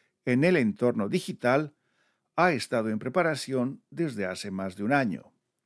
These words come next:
Esta es la primera vez que la provincia de Quebec, con sus nueve millones de habitantes, establece una cuota de visibilidad para contenidos en francés en las principales plataformas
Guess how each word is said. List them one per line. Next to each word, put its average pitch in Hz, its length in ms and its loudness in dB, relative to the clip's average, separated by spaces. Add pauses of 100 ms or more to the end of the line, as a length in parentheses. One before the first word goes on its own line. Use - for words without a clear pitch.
(480)
Esta 160 600 2
es 139 240 2
la 113 140 0
primera 117 360 4
vez 147 220 2
que - 160 -8
la 113 140 2
provincia 107 480 0
de 92 160 -6
Quebec, 160 500 -2 (140)
con 107 260 0
sus 107 260 -8
nueve 135 400 6
millones 110 440 0
de 92 60 -6
habitantes, 170 680 0 (360)
establece 147 840 0
una 151 320 4
cuota 151 560 2
de 123 180 0
visibilidad 139 1000 -2 (380)
para 117 220 2
contenidos 107 640 0
en 156 120 -2
francés 113 800 -4
en 127 140 2
las 113 160 0
principales 107 640 -4
plataformas 127 880 -2